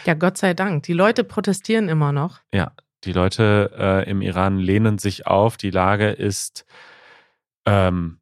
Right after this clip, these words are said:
Speaker 2: ja, dramatisch, kann man sagen. Viele Leute sind gestorben und, äh, trotzdem gehen die Leute weiter auf die Straße. Wir haben auch wahnsinnig viele Nachrichten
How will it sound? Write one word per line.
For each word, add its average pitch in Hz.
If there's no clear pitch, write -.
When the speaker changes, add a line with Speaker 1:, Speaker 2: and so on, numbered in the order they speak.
Speaker 2:
ja, 110
dramatisch, 98
kann 135
man 127
sagen. 131
Viele 104
Leute 98
sind 92
gestorben 123
und, 98
äh, 95
trotzdem 101
gehen 98
die 95
Leute 92
weiter 95
auf 98
die 95
Straße. 98
Wir 107
haben 107
auch -
wahnsinnig 101
viele 95
Nachrichten 113